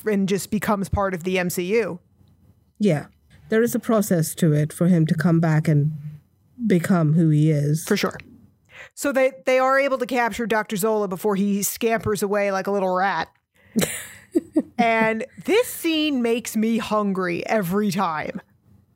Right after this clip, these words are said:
Speaker 2: I know, right? The food looks good.
Speaker 1: Yes, and I want some.
Speaker 2: And this is saying something considering I've never had steak in my life.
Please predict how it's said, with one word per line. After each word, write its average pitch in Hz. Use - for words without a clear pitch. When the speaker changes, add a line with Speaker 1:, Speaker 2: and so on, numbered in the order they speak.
Speaker 2:
I 202
know, 262
right? 220
The 185
food 240
looks 220
good. 190
Speaker 1:
Yes, 226
and 226
I 220
want 240
some. 165
Speaker 2:
And 190
this 254
is 294
saying 233
something 165
considering 180
I've 170
never 180
had 175
steak 170
in 147
my 135
life. -